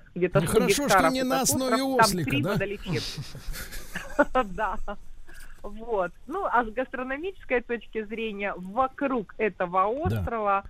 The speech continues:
Speaker 1: находятся сотни ферм по выращиванию устриц.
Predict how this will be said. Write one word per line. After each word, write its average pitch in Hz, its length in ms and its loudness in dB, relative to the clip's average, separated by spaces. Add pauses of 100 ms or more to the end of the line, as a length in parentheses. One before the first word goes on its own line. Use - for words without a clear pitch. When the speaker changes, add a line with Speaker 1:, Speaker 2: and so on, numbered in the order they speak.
(180)
Speaker 1:
находятся 233 760 0 (360)
сотни 262 480 0 (160)
ферм 254 340 2 (140)
по 233 220 2
выращиванию 180 1040 0
устриц. 240 500 0